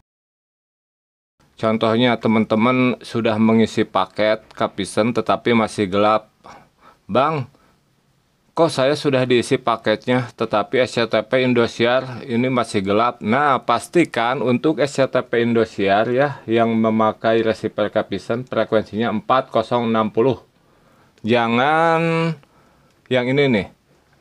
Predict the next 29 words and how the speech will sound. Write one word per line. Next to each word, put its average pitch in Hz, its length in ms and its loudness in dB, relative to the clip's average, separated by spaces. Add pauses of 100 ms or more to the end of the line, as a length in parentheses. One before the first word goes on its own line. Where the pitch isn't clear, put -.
Jangan 120 480 0
memakai 139 640 2
frekuensi 127 720 0
yang, 151 320 2 (640)
yang 120 240 -2
ini 139 240 -4
nih. 104 160 -4 (320)
Ini 139 160 0
kan 135 240 0
empat 127 160 0
kosong 117 320 -4
kosong 110 320 -2
lima 107 320 -2
nih 98 240 -6
ya, 123 320 -4
S 110 160 -6
C 110 60 -10
T 107 100 -4
P 98 160 -4
Indosiar. 98 560 -2
Ini 107 240 -2
jangan, 104 480 0
walaupun 127 720 2
sudah 110 400 0
diisi 110 320 2
paket, 107 560 -2 (560)
tetapi 151 560 2
kalau 143 400 2
teman-teman 131 880 0